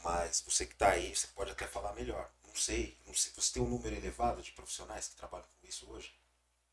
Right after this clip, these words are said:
Você, por exemplo, que tá atuando no dia a dia. Você vê, você tem, por exemplo, se você precisar de um profissional pra indicar numa determinada obra,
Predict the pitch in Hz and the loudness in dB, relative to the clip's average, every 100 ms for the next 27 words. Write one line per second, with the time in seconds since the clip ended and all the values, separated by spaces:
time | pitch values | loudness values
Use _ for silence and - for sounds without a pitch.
0 | _ _ _ _ _ - - _ _ - | _ _ _ _ _ -20 -20 _ _ -4
1 | - 104 101 95 92 90 87 - - 98 | -2 -2 -4 -4 -4 -4 -6 -8 -4 -4
2 | - 95 92 - - - 92 - - _ | -4 -6 -6 -10 -16 -14 -14 -8 -8 _
3 | _ _ - - - _ _ _ - - | _ _ -20 -20 -20 _ _ _ -6 0
4 | 110 95 - - - 110 - 110 131 - | 2 2 0 -6 -2 -4 -4 -2 -4 -2
5 | - - - - - - 123 - 107 127 | -6 -2 -4 -2 0 0 2 6 8 6
6 | 123 123 117 - 107 101 107 117 - - | 2 -4 -2 0 0 2 2 2 -4 -16
7 | _ - - 104 - - 107 113 113 107 | _ -6 -4 -4 -6 2 2 2 -6 -10
8 | - 107 104 104 101 95 87 - | -10 -10 -4 -2 0 0 -4 -8